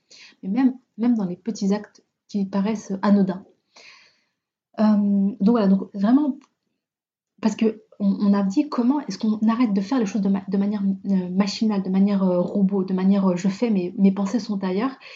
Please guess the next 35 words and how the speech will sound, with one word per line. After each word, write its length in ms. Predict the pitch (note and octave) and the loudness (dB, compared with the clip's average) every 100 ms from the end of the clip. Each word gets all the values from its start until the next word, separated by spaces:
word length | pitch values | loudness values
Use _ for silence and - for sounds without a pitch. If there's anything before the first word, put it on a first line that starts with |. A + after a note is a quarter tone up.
| - - | -10 -2
Eh 80 | |
bien, 140 | G#3 B3 | 0 0
ça 160 | G#3+ | -2
passe 200 | G3 B3 | -4 -4
aussi 200 | G3+ G3 | -4 -6
par 260 | C4 G3 - - | -6 -6 -8 -2
poser 240 | C4 C4 | 2 2
son 160 | B3 G#3+ | 2 -2
intention 400 | G3 G3 B3 B3 | -4 -6 -10 -10
dans 100 | F#3+ | -10
chaque 220 | F#3+ A3+ - | -10 -10 -8
chose 160 | A3+ | -10
que 80 | F#3+ | -10
je 80 | F#3+ | -12
fais. 160 | G#3+ _ _ _ | -14 _ _ _
Comment 180 | G3+ G3+ | -8 -6
je 60 | |
fais 120 | - F#3+ | -6 -6
pour 100 | F3 | -6
le 60 | |
faire 120 | F3 | -10
pour 160 | E3+ E3 | -14 -12
Allah ? 200 | E3+ E3 _ _ _ _ _ _ _ - | -12 -14 _ _ _ _ _ _ _ -4
Et 60 | |
ça, 180 | F#3+ C#4+ | -2 -2
c'est, 340 | C4+ F#3+ F3 - - - - - - _ | 0 0 0 -2 -18 -20 -20 -20 -20 _
c'est, 540 | - - G3+ F#3+ F#3 | -16 -4 2 4 2
c'est, 1040 | F#3 - - F#3+ F3+ F3 F3 E3+ F3 F3+ - _ _ _ | -2 -10 -6 -4 -4 -8 -8 -8 -10 -12 -16 _ _ _
c'est 160 | - F#3+ | -4 -2
un, 120 | F#3 | -2
c'est 160 | - G#3 | -2 0
un 80 | |
entraînement 380 | A3+ - A3+ A3 | 0 0 0 2
de 80 | G3+ | 2
l'esprit. 360 | G3 G3 - | 0 0 -8